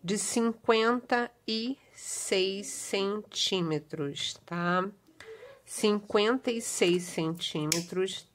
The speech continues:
tanto pra fita número dois, como pra cianinha e como pro grelote, tá?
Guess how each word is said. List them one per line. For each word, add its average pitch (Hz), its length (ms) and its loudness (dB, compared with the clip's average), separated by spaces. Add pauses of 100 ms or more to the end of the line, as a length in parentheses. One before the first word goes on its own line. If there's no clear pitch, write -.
tanto 294 460 4
pra 233 260 2
fita - 500 -2
número 165 400 0
dois, 165 540 2
como 180 360 0
pra 170 200 2
cianinha 180 960 -2 (440)
e 175 80 -6
como 175 420 -2
pro 175 200 -4
grelote, 190 680 -4
tá? 160 360 -4